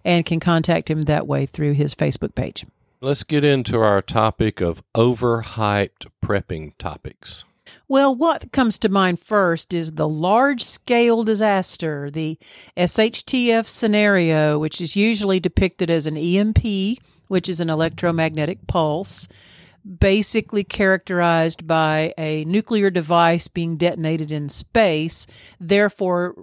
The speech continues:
Speaker 1: destroying the circuits, all of the computers, the grid, pretty much anything electrical or electronic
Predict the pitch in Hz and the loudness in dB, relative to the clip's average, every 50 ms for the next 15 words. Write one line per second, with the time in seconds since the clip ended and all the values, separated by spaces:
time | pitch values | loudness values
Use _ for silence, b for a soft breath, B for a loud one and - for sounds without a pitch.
0 | _ - 175 156 185 165 - - - - 233 240 240 226 208 180 165 160 151 147 | _ -16 -10 -6 -2 -2 0 -2 -2 -2 0 2 2 4 2 2 -2 -6 -8 -10
1 | 147 151 - b b b b b b b b b 175 165 180 180 175 175 170 170 | -12 -14 -16 b b b b b b b b b -4 0 2 2 2 2 -2 -4
2 | 165 - - - - - 220 226 226 214 - 220 208 - - - - - - 175 | -6 -4 -2 0 2 4 4 2 2 2 0 0 0 0 -2 -6 -6 -2 -2 0
3 | 180 185 185 170 175 - - - 170 - - - 214 208 208 208 202 196 196 196 | 0 0 0 -2 -4 -6 -6 -6 -2 0 0 0 2 0 2 2 2 2 2 2
4 | 190 185 - - 175 165 160 175 175 175 180 180 175 175 170 175 170 - - 277 | 0 -4 -4 -4 -6 -6 -4 -4 -2 0 2 2 4 4 2 2 0 -2 -2 0
5 | 320 339 262 226 220 202 - 233 226 226 214 - 226 202 180 165 160 156 170 175 | 0 2 2 2 2 2 0 -2 0 -2 -2 -2 -2 -2 -2 -2 0 0 0 -2
6 | 170 _ - - 180 _ - - 190 180 180 170 156 147 147 151 156 - _ - | -2 _ -8 -10 -10 _ 0 2 2 4 4 2 0 0 -2 -4 -6 -8 _ -10
7 | - - 185 170 156 151 151 151 - - | -6 -2 0 0 0 0 -2 -4 -6 -12